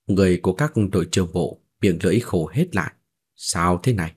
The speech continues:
Vân Mộng Thành nhỏ nhoi, tại sao xuất hiện nhiều hạt giống thiên tài đến thế? Sướng,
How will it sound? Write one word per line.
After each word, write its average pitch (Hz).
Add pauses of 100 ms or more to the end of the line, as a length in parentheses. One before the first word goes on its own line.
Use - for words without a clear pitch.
(360)
Vân 110
Mộng 92
Thành 101
nhỏ 87
nhoi, 135 (400)
tại 123
sao 160
xuất 196
hiện 85 (200)
nhiều 92
hạt -
giống 117
thiên 95
tài 87
đến 80
thế? 180 (880)
Sướng, 180